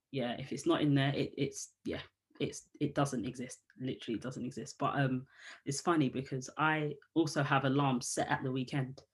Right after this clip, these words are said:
and I know that that's, can be quite strange, but I do like to have some sort of, yeah, I just like to have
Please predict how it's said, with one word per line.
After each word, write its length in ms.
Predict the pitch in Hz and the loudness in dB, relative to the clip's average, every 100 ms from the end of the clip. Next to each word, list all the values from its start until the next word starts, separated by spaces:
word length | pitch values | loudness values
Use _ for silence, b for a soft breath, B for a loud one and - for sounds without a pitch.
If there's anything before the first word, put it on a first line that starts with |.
| b b b _ | b b b _
and 180 | 135 131 - | 2 2 2
I 80 | |
know 220 | 143 147 139 | 4 4 2
that 160 | 139 | 2
that's, 420 | 143 - - - - | -2 -2 -8 -8 -4
can 160 | 147 | 0
be 120 | 131 127 | 0 -2
quite 260 | 143 - | -4 -4
strange, 560 | - 147 123 117 - - b b _ | 0 0 0 -4 -12 -14 b b _
but 140 | 151 - | 0 2
I 100 | 143 | 2
do 280 | 156 151 | 4 4
like 240 | 139 131 - | 4 0 -4
to 80 | 143 | -4
have 280 | 139 127 127 - | -2 -6 -8 -16
some 320 | - - 139 135 | -8 0 2 2
sort 280 | 143 113 123 | -2 -2 -4
of, 100 | 120 - _ _ _ _ _ _ _ | -8 -14 _ _ _ _ _ _ _
yeah, 340 | 160 156 139 113 - - | -2 0 0 -2 -8 -6
I 80 | |
just 160 | 147 185 | -2 4
like 140 | 196 - | 4 4
to 60 | |
have 320 | 147 160 151 | 2 2 2